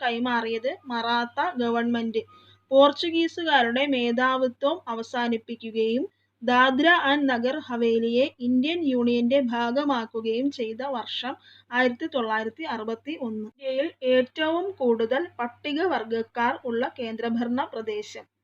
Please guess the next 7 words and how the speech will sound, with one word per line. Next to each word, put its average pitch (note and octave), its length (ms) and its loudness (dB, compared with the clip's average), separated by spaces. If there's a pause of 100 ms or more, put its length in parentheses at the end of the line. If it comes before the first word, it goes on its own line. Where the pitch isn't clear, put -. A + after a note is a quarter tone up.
(320)
ദാദ്ര C4+ 440 4 (220)
and C#4+ 180 0
നഗർ B3+ 340 0
ഹവേലിയിലെ A#3 960 0
പ്രധാന A3+ 600 -2 (120)
ആദിവാസി B3 760 -4
വിഭാഗങ്ങൾ A3+ 800 -4